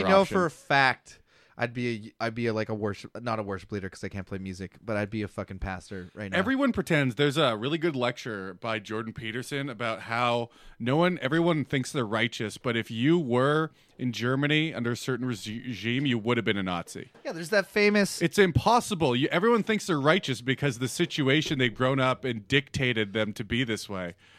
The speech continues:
Speaker 2: But they're not. Everyone is manipulated by their, uh, upbringing and surroundings.
Speaker 1: There's that famous Milgram experiment where they were like,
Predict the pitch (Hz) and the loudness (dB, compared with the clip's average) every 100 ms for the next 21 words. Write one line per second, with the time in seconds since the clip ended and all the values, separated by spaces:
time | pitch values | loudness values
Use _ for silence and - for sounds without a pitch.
0 | - - 180 131 196 196 180 226 107 - | -20 2 2 4 4 4 4 4 2 -2
1 | - 214 240 247 202 220 190 156 - - | 2 2 4 2 4 4 4 2 -4 -6
2 | 139 165 180 196 170 170 160 151 143 139 | 0 2 2 2 2 2 2 2 2 2
3 | 135 127 - - 127 117 110 - 135 151 | 2 0 -4 0 2 2 0 -4 -4 -2
4 | 139 139 120 - 110 101 101 95 190 226 | -2 -2 -2 -4 -4 -4 -4 -2 2 2
5 | 208 220 220 214 170 220 185 147 123 - | 2 0 0 0 2 4 4 2 0 -2
6 | 131 120 117 92 117 127 135 135 131 123 | -2 -2 -2 -2 0 2 2 2 2 0
7 | 120 - | 0 -6